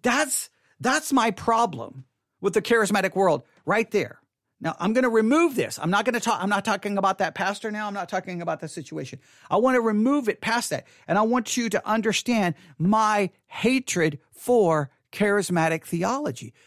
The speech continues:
because it tells people that God will heal them. Depending, like, if you go to the Assemblies of God, uh, doctrinal statement and some other charismatic denominations,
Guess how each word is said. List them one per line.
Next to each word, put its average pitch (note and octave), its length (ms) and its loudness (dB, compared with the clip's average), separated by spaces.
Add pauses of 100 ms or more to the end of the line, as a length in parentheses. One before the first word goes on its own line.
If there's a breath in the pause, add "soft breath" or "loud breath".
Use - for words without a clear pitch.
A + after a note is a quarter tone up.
(140 soft breath)
because G3 320 0
it F#3+ 120 0
tells B3 540 0
people B2+ 380 -4
that - 180 -14
God G3+ 340 0
will E3 140 -2
heal A3+ 320 0
them. - 260 -12 (1040 loud breath)
Depending, G3+ 480 0 (180 loud breath)
like, D#3 100 0
if D#3 60 -6
you E3+ 80 -4
go F3 100 -2
to E3 140 -2
the D#3 140 -2
Assemblies E3+ 520 -2
of C3+ 120 -6
God, E3 440 0 (340 soft breath)
uh, D3+ 180 2
doctrinal D3 480 -2
statement C#3 400 -10
and C3+ 100 -8
some G3 280 2
other G3+ 240 0
charismatic D#3 520 -2
denominations, C3 720 -4